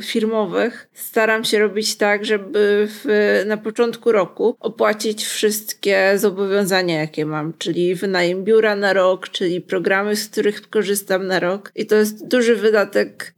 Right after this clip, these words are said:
w styczniu. Natomiast dzisiaj moja firma mnie praktycznie nic nie kosztuje.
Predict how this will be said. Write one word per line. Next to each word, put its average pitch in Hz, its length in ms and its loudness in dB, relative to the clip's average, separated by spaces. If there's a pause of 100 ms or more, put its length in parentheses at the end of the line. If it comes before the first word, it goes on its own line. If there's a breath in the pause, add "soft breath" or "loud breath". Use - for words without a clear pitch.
(140)
w - 80 -4
styczniu. 233 560 0 (200)
Natomiast 220 720 -2
dzisiaj 247 600 0 (120)
moja 220 320 0
firma 226 380 0
mnie 214 200 -2
praktycznie 208 580 -4
nic 190 260 -4
nie 180 100 -4
kosztuje. - 560 -4